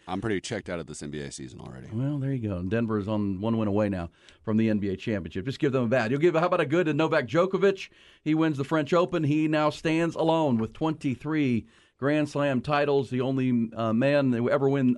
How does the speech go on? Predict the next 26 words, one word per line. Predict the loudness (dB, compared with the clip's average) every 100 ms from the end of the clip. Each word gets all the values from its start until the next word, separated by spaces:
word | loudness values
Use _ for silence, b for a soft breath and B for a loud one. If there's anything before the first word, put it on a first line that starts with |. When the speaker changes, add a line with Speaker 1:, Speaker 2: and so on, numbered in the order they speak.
| -2
Speaker 2:
each | -8 -8 -2
of | 0
the | 0 -2 -4
Grand | -2 -2 -2
Slams | -2 -2 -2
three | -4 -2
times. | 0 2 2 0 -4 b b b b
Uh, | -4
he | -2
brought | 0 0 0 -2
the |
clay | 0 2
court | 2 2 2
home | 2 2 4
and, | 6 4
uh, | 4 2 -2 b b b
you | -4
know, | -2
pulls | -2 0
ahead | 2
of | 2
Roger | 2 0 -2
Federer | -4 0 2 4 2 0 b b b -8
as | -4
the | 0 0
winningest | 2 2 0 -4